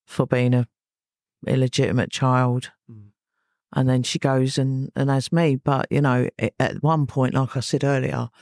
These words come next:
Speaker 1: my dad, I would have gone, "She had a right result."
Speaker 2: Yeah.
Speaker 1: You know,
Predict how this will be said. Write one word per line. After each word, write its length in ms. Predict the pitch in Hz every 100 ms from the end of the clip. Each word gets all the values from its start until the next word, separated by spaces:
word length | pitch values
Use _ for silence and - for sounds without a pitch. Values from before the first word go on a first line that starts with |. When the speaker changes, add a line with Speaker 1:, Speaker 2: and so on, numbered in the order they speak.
| - _
Speaker 1:
my 180 | 151 147
dad, 420 | 143 143 123 117
I 120 | 127
would 140 | 127 127
have 80 | -
gone, 340 | 123 117 117 - - -
"She 580 | - 151 139 131 135 -
had 240 | - 139
a 40 | 131
right 280 | 135 131
result." 520 | - 127 139 117 - -
Speaker 2:
Yeah. 200 | - 107
Speaker 1:
You 100 | 151
know, 320 | 143 117 113